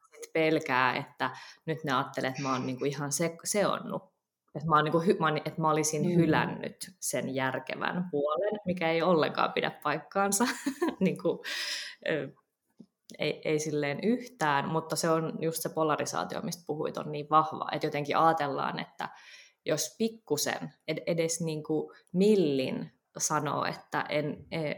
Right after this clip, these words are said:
Speaker 1: että en, en ajattele, että ihminen on aina rationaalinen, niin sit ihminen on ehkä vähän,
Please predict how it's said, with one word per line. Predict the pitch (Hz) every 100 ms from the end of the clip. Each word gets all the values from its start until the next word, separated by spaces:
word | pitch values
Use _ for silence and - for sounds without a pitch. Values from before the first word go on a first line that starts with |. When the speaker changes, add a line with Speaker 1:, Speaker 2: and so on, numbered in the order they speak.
| -
Speaker 1:
että | - -
en, | 175 160
en | - 165
ajattele, | 151 143 - -
että | 156 -
ihminen | 151 151 143 143
on | 147
aina | 143 143
rationaalinen, | 147 151 - - - - - - 202 185 -
niin | 156
sit | 156
ihminen | 143 135 - -
on | -
ehkä | - -
vähän, | 117 -